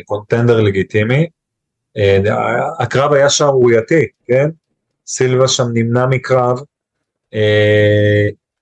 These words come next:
וואו, מי שרוצה שיצפה בקרב הזה, יראה הזיה,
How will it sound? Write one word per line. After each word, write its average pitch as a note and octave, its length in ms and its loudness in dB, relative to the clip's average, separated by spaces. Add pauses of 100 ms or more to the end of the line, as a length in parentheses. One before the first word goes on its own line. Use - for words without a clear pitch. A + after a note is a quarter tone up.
(640)
וואו, A#2+ 400 0
מי D3+ 120 0
שרוצה D#3 480 0
שיצפה C3+ 340 -4
בקרב B2 340 0
הזה, C3+ 280 2
יראה A2 280 4 (400)
הזיה, G2+ 460 0